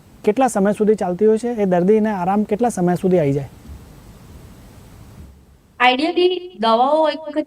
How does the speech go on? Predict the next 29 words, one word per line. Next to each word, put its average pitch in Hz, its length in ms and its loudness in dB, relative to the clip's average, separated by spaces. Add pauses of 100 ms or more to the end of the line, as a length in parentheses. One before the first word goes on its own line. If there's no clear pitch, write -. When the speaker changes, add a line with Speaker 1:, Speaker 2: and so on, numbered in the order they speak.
Speaker 2:
ચાલુ 247 280 -2
થાય 220 300 -4
છે, 202 460 -2
પછી 214 320 -2
તમને 277 680 -2 (480)
જોવા 226 280 2
જઈએ 254 220 -2
તો 262 140 -8
ત્રણ 226 320 -4
થી 247 120 -4
ચાર 226 280 -2
અઠવાડિયામાં 226 760 -2 (440)
ત્રીસ 226 240 -6
ચાલીસ 220 320 0
ટકા 220 180 -2
જેવો 226 180 0
ફરક 202 420 -6
દેખાય 202 360 -2
છે 220 160 -6
અને 190 200 -4
પછી 208 260 -4
ધીરે 208 240 2
ધીરે 220 200 -4
ઇમ્પ્રુવમેન્ટ 220 580 -2
આવે 190 240 0
છે. 202 400 -8 (320)
પણ 262 140 -4 (260)
આ 240 180 0
થેરાપી 302 1000 -6